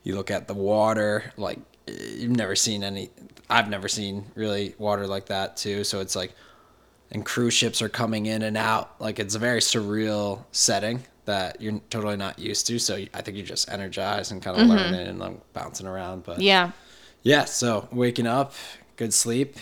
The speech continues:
Speaker 1: and what did we do the
Speaker 2: We went to
Speaker 1: first
Speaker 2: the
Speaker 1: day?
Speaker 2: island the first day?
Speaker 1: Yeah, we did.
Speaker 2: Oh, we did cabanas.
Speaker 1: Cabanas.
Speaker 2: That was sweet. So the first day we rented a cabana for the entire day. We went to this island and we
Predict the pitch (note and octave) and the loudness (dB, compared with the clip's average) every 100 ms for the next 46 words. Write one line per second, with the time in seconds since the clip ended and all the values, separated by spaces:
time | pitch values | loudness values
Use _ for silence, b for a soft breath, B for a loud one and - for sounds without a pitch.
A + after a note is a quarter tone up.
0 | B B F3+ A2+ G#2+ G#2+ G#2+ G#2+ G2+ - | B B -4 -2 0 0 -2 -2 -4 -6
1 | A#2+ B2+ C#3 D3 C#3 G3+ G#3 G#3+ A#3+ A#3 | -4 -2 0 0 0 0 4 4 4 4
2 | G3+ E3 E3+ F#3+ B3 C#4 C#4+ D4 - E4 | 4 2 0 0 -2 -2 -2 -6 -4 -4
3 | - F#2+ G#2+ G#2+ F#2 - A2 G3+ G3 F#3+ | -2 -4 -4 -4 -4 -2 4 6 8 6
4 | F3+ F3 - E3+ D3+ D3 A#2+ A2+ G#3 - | 4 0 0 -2 0 -2 -6 -6 -6 -8
5 | - - A2+ - - A2+ E3+ F#3 G3 F3+ | -10 -12 -10 -8 -4 4 8 10 8 8
6 | - - E3 D#3 - - - - G#3 F3+ | 2 0 -2 -2 -4 -6 -6 0 4 4
7 | F#3 F#3 F#3+ - G#3+ G#3+ G3+ F3+ E3+ F3 | 4 2 0 2 2 2 4 6 6 4
8 | F3+ F3 E3+ D#3+ D#3 D#3+ E3+ D#3+ D#3+ D#3+ | 0 2 2 2 2 0 0 0 -4 -2
9 | D3+ D3+ D3+ D3+ D3 D3 D3+ C#3+ D#3 C#3 | 0 0 2 2 2 0 -2 -4 -4 -8
10 | - - G3 G#3+ G#3+ G#3 G3 G3 - F3 | -4 2 4 6 6 6 4 2 -2 -2
11 | E3+ E3 E3 E3 E3 D#3+ D#3+ D#3+ | 0 0 -2 -2 -2 0 0 -2